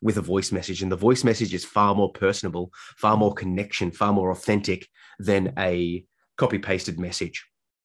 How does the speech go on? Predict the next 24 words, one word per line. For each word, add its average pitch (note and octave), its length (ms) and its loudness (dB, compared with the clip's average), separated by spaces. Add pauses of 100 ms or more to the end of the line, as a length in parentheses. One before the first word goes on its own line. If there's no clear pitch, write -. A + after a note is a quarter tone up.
(180)
I've - 100 -4
tried F#2 240 0
both. F2+ 340 -2 (280)
The, F#2+ 340 -4 (360)
the - 60 -20
copy-pasted G2 560 -2
message G2 300 -2
doesn't F#2+ 260 -2
work G#2 220 0
that G#2 200 0
great, E3 240 2 (280)
but G2 300 -2 (720)
the F#2 240 -4
voice G2 360 0
message F#2+ 340 -2
does, F#2 300 -2
'cause G2 140 -4
it's F#2 160 -6
more F#2 220 -2
personal. - 560 -4 (680)
Does G#2+ 120 0
that G#2+ 120 2
sort A#2 160 2
of, F#2+ 160 0